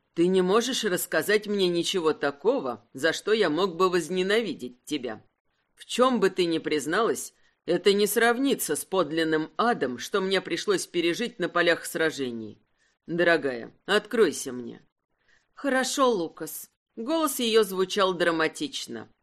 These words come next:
"Но запомни, я тебя предупреждала". "Хорошо, я запомню". "Я, м, убила его". Она застыла в его объятиях, ожидая взрыва ужаса и отвращения. "Я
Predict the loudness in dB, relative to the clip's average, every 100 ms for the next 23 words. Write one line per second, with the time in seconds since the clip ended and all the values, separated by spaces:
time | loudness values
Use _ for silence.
0 | _ -6 -4 -2 -2 -4 -6 -4 -4 -6
1 | -10 _ _ -4 -2 -2 -2 0 0 0
2 | -2 -2 -2 -6 -4 -4 -4 -6 -14 _
3 | _ _ _ _ _ 2 2 2 -2 -4
4 | -6 _ 0 2 2 0 0 -8 -8 -12
5 | -16 _ _ _ _ -12 -12 -6 -2 0
6 | -2 -6 -10 _ _ _ -2 0 2 2
7 | 2 0 -2 -4 -6 _ _ _ _ 0
8 | 2 2 2 0 -4 0 2 2 0 4
9 | 4 4 -2 -6 -2 -2 -2 -12 _ -6
10 | -4 -2 -2 0 0 -2 0 2 0 -2
11 | -4 2 2 2 -2 0 0 -2 -2 -2
12 | -4 -6 -6 -6 -10 -14 _ _ _ _
13 | _ -8 0 0 0